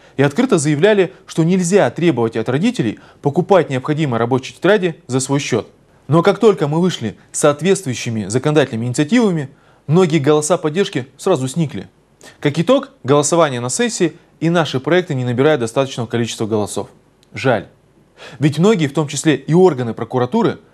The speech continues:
разделили и прекрасно понимают правоту нашей позиции. Но ничего страшного.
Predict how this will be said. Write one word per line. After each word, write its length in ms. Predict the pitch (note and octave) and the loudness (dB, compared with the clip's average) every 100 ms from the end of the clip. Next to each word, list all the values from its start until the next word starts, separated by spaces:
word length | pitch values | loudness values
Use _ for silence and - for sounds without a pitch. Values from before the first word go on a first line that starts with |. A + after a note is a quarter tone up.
| _ | _
разделили 640 | A#2+ C3+ C3 D3+ A3+ C#3 - - | -4 -2 0 0 0 0 -4 -10
и 80 | |
прекрасно 420 | B2+ C#3+ E3 D3+ B2+ | -6 -2 -2 -2 -8
понимают 460 | B2+ C3+ D3+ C3 | -6 -4 -4 -4
правоту 320 | C3 C3+ C#3 | -2 -2 -2
нашей 240 | A#2 A2 A2+ | -4 -6 -2
позиции. 480 | C3 B2 - - - _ _ _ _ - | -2 -2 -6 -12 -20 _ _ _ _ -6
Но 80 | C3+ | -2
ничего 280 | D#3 F#3+ | 2 0
страшного. 520 | F#3 D3 A2+ - - | 2 0 0 -4 -18